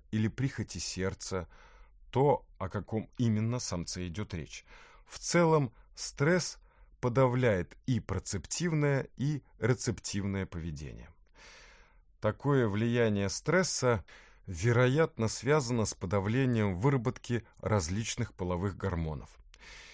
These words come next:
Если у самки грызуна удалены яичники – из-за отсутствия эстрогенов у нее исчезает и процептивное, и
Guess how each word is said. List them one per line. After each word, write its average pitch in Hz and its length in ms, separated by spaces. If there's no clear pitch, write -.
Если 127 720
у 107 120
самки 107 500
грызуна 101 720
удалены 110 460
яичники – 98 880
из-за 104 300
отсутствия - 720
эстрогенов 113 840
у 107 40
нее 123 380
исчезает 127 840
и 127 160
процептивное, 151 1000
и 147 240